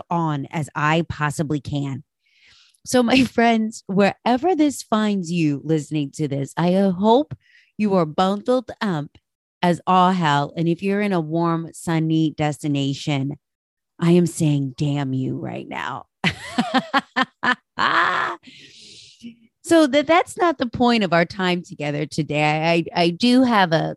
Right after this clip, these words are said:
completely different conversation I want us to, to get to. I was having dinner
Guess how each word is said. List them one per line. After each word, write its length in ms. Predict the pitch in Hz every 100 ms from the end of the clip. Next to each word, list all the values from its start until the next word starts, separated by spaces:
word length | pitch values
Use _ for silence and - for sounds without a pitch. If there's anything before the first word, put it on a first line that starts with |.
| -
completely 540 | 185 165 240 262 254
different 540 | 220 214 196 190 175 - _ _ _ -
conversation 640 | 190 170 165 170 151 165
I 120 | 151
want 200 | 147 143
us 140 | 143 -
to, 180 | 151 143 -
to 100 | 151
get 260 | 165 151 -
to. 280 | 135 101 - _ _ _ _ _ _ _ _ _
I 200 | 196 214
was 180 | 220 233
having 360 | 214 190 185 160
dinner 520 | 165 143 139 139